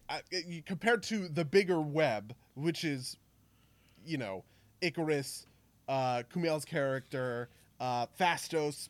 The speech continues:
is, Sersi is in there, Sprite is in there. All of those characters seem really kind of connected with one another and connected to the drama, whereas,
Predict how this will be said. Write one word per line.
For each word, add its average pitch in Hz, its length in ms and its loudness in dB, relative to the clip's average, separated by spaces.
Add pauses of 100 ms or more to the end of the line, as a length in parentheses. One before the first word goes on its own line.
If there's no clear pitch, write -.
(280)
is, 143 360 -4
Sersi 165 480 -4
is 156 120 -2
in 156 160 -2
there, 147 240 0
Sprite 165 340 -2
is 147 120 -4
in 156 60 0
there. 156 140 2
All 185 160 10
of 170 80 2
those 180 160 2
characters 151 380 -2
seem 135 180 -2
really 127 240 -4 (340)
kind 143 140 0
of 123 80 -8
connected 143 400 -4
with 151 160 -6
one 160 140 2
another 160 300 2
and 131 200 -2
connected 135 320 -6
to 135 80 -8
the 113 80 -8
drama, 147 440 0 (260)
whereas, 123 840 2